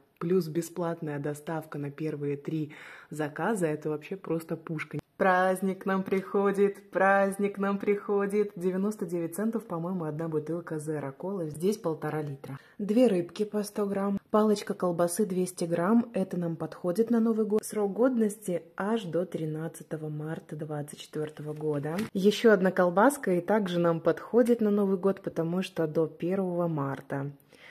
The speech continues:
С трюфелем вот такая вот в плесени фуэт. Именно с трюфелем, не знаю, не пробовала. Будем вкушать.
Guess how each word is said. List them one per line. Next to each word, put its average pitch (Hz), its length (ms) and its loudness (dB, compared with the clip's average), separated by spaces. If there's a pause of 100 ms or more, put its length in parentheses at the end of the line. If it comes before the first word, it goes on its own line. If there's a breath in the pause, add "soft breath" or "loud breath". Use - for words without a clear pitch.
(300 loud breath)
С - 80 -10
трюфелем 185 640 2
вот 165 140 -2
такая 160 260 -4
вот 160 160 -6
в - 80 -20
плесени 175 460 -2
фуэт. 143 500 -4
Именно 165 260 -2
с 156 60 -12
трюфелем, 175 480 0
не 175 100 0
знаю, 143 320 -2
не 175 100 -2
пробовала. 143 600 -4
Будем 190 400 0
вкушать. 143 580 -6